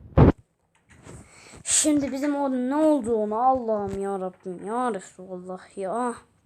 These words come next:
taş. Benim demirim vardı lan. Demire ne oldu demire? Ya da ben demir yapmadım. Ben yanlış hatırlıyorum. Hep yanlış hatırlıyorum ben.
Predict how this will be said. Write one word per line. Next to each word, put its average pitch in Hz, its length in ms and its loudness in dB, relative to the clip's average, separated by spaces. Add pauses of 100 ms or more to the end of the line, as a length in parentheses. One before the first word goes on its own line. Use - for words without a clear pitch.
taş. - 340 -12 (1900)
Benim 254 340 -8
demirim 294 500 0
vardı 196 320 -2
lan. 240 280 -8
Demire 240 420 -2
ne 262 60 -4
oldu 190 260 -6
demire? 202 400 -8 (1500)
Ya 226 120 -10
da 277 120 -4
ben 269 200 -4
demir 240 200 -2
yapmadım. 277 500 -4
Ben 320 60 -2
yanlış 254 440 -2
hatırlıyorum. 185 600 -10
Hep 247 180 -12
yanlış 294 260 -4
hatırlıyorum 165 680 -10
ben. 160 220 -20